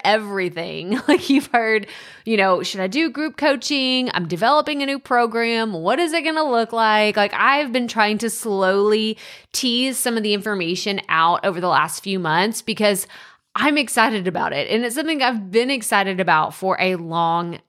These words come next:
time. So if you're like, "Crystal, just tell us where to go and join," go to the potty people dot com. That's T H E P O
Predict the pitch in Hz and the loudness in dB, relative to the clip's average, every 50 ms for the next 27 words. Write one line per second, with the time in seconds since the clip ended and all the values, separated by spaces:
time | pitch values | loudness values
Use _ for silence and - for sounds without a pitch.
0 | _ - - - - 180 165 143 92 73 85 87 180 - - - - - - - | _ -16 -14 -6 -2 0 0 0 0 -4 -8 -14 -16 -20 -20 -20 -20 -20 -6 0
1 | - 240 226 220 214 247 262 262 233 185 - 254 262 254 254 214 180 202 202 - | 2 2 2 2 2 0 2 2 2 2 0 0 -2 -2 -2 -4 -4 -6 -6 -2
2 | - 254 262 285 302 - - 294 302 320 247 269 262 262 254 247 - 226 220 196 | 2 2 2 2 2 0 0 0 0 2 2 4 4 4 4 4 2 0 0 0
3 | 233 220 220 208 208 202 208 - - 185 185 208 240 269 269 - - 262 240 233 | 0 0 2 2 2 0 0 -4 -4 0 0 2 2 0 -2 -4 -2 -2 0 0
4 | 233 220 - - 175 165 202 196 - - - - 180 185 226 247 254 240 - - | 0 -2 -4 -6 -6 -4 -4 -4 -4 -4 -2 0 2 2 2 0 -4 -6 -8 -8
5 | 214 190 180 - 202 196 190 190 190 185 - - 165 156 185 175 175 190 233 - | -8 -8 -6 -4 -2 0 0 2 0 0 -2 -6 -8 -2 2 4 4 4 2 0
6 | - - - 175 160 160 160 165 196 240 269 - - - - _ - 170 190 180 | -4 -4 -2 0 0 2 2 0 0 -2 -4 -10 -14 -20 -20 _ -8 -6 -2 0
7 | 180 175 170 - - - - - - 254 262 - - 247 285 294 285 - - - | 2 2 0 0 -4 -10 -10 -8 -6 -6 -6 -4 -2 -2 -2 -2 -4 -8 -12 -12
8 | - - 214 208 196 190 185 190 202 240 - _ _ _ _ _ - - - 269 | -8 -6 -4 -4 -4 -4 -4 -6 -6 -8 -10 _ _ _ _ _ -12 -8 -6 -4
9 | 277 294 - - 202 208 202 196 196 202 202 208 214 | -4 -4 -2 0 2 2 4 4 2 2 0 -2 -4